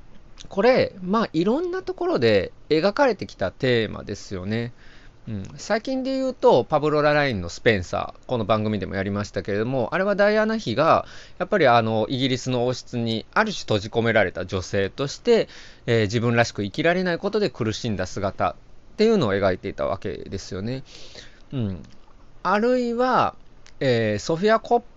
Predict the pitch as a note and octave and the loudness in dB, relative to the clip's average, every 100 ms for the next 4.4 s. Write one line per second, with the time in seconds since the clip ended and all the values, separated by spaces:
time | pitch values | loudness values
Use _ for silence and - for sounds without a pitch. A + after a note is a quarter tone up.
0 | - F3 D3+ D3 C#3 C3+ C3+ C3 F3+ A#3+ | 0 6 8 6 6 4 2 0 0 2
1 | A3+ - - D3 C#3+ C#3 C3+ C#3+ C3+ A#2+ | 2 0 -2 0 4 4 4 2 2 -2
2 | G#2+ F#2+ - G2 F#2+ F#2 E2 A#2+ E3+ C#3+ | -4 -4 -4 -2 0 2 -2 -2 2 2
3 | F2+ - - - - - A3+ A#3 B3 A3 | 2 -4 -20 -20 -14 -2 2 2 2 2
4 | G3 G3 C#3+ | 2 0 0